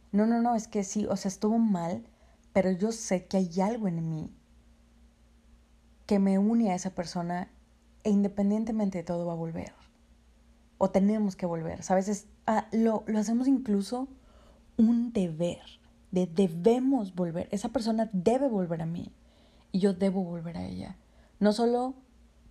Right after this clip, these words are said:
pa-, sobrepasamos por la autonomía de esa persona, sino de estamos sobrepasando por nuestro bienestar, ¿sabes? Yo sé que en ese momento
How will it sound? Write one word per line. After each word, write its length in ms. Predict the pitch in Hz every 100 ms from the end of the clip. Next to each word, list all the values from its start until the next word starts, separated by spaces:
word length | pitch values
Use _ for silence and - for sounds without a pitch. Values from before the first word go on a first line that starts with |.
| - -
pa-, 200 | 208 196 - -
sobrepasamos 800 | - 208 202 208 202 190 220 233
por 140 | 226
la 80 | 202
autonomía 560 | 170 185 180 175 208
de 60 | 240
esa 160 | 175 180
persona, 520 | 165 - 160 160 - _ _ _ _ -
sino 340 | - 196 190
de 420 | 190 190 196 170 - _ _ _ _ _ _ _ _ _ _ _ _ -
estamos 500 | 208 196 214 233 - _ _ _ _ -
sobrepasando 840 | 208 214 196 185 185 - 175 185
por 160 | 208 240
nuestro 300 | 202 - 175
bienestar, 760 | 165 160 156 - - 180 - - - _ - - - _ _ _ _
¿sabes? 440 | - 175 180 - -
Yo 180 | 196
sé 220 | 196 240 233
que 180 | 247 -
en 160 | 208
ese 160 | 196 202
momento 640 | 208 190 185 165 190 190